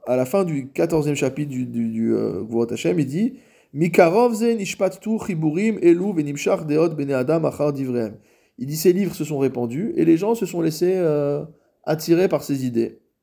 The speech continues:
Leitraken, gamken, bidvarim, shemagim, leikere haemuna. Ils ont décidé de devenir intelligents dans les choses qui sont liées,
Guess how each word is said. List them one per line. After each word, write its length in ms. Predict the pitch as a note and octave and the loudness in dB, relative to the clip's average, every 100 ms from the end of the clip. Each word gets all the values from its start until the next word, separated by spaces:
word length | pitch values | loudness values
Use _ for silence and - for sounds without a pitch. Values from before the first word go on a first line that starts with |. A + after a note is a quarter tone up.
| _ _ _ _ _ _ _ | _ _ _ _ _ _ _
Leitraken, 880 | - C#3 C#3+ - D3+ A3+ A#3+ A#3 F#3 C#3 | 2 2 4 0 0 -2 -2 -4 -6 -6
gamken, 600 | E3+ G3 F#3 F3+ F3 E3 | -4 -4 -6 -4 -4 -6
bidvarim, 640 | C#3 C3+ C3 C3+ F3 F#3 | -10 -6 -6 -2 -4 -4
shemagim, 680 | D#3+ - C#3 C3 B2+ D#3 F3+ | -12 -8 -4 -4 -2 -2 0
leikere 400 | C#3+ B2+ D3 C#3 | 0 0 0 0
haemuna. 580 | D#3 C#3+ C3+ C3 A2+ - _ _ _ - | 2 0 -2 -4 -6 -12 _ _ _ -12
Ils 140 | C3 | -4
ont 60 | E3 | -2
décidé 400 | F3 - G#3 D#4 | -2 -2 -2 0
de 240 | B3 G3+ | 2 2
devenir 400 | F3 F3 F3 G3 | 4 2 2 -2
intelligents 480 | E3+ E3+ D#3+ D#3+ G3 | 0 0 0 -2 -2
dans 100 | E3+ | 0
les 80 | C#3+ | -2
choses 260 | D#3 F3+ | 0 0
qui 140 | F3 - | 0 -12
sont 200 | - C#3 | -10 -6
liées, 440 | C#3 C#3 E3 - | -2 0 0 -4